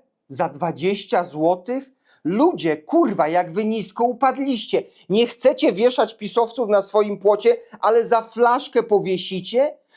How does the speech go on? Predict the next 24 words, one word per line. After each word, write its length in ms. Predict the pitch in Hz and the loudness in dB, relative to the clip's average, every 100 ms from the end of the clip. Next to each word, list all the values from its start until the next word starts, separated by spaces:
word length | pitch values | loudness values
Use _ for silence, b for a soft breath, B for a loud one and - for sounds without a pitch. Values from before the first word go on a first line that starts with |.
| b | b
Czy 140 | - | -4
wy 160 | 190 247 | 0 4
jesteście 800 | 302 330 - 254 262 - 269 240 - | 4 2 0 0 0 0 2 2 2
popie-, 240 | - 277 247 _ _ _ _ _ _ _ _ B | -2 -2 -2 _ _ _ _ _ _ _ _ B
rezerwa 560 | 185 220 240 277 277 269 | 0 2 4 4 2 -2
celowa 440 | 220 220 240 254 | 2 4 4 0
premiera, 640 | 247 214 214 220 220 151 139 | 0 0 2 2 2 0 -4
z 100 | - | -2
której 260 | 202 208 | 2 2
wydano 380 | 190 208 226 226 | 2 0 0 -2
kilkaset 720 | 220 254 330 277 277 247 202 | -2 -4 0 2 2 2 0
milionów 600 | 220 214 214 247 247 185 | -2 0 2 2 0 -2
złotych 400 | 180 220 214 160 | 2 2 2 -2
w 40 | |
dwa 120 | 151 196 | -2 -4
tysiące 360 | 208 202 190 | -2 -4 -2
dwudziestym 440 | 165 170 196 196 190 | -4 -2 0 -2 -4
trzecim 300 | 185 190 180 | -4 0 0
roku, 260 | 170 143 b b b | 0 -4 b b b
rezerwa, 480 | 190 175 233 240 220 | 0 4 2 2 -2
która 260 | - 202 | 0 0
powinna 520 | 202 196 202 240 226 | 0 -4 -2 -2 -2
być 340 | 185 214 214 b b _ _ _ - | -2 -4 -4 b b _ _ _ -2
kierowana 840 | 240 220 214 196 208 202 170 151 | 2 4 2 2 0 0 -2 -4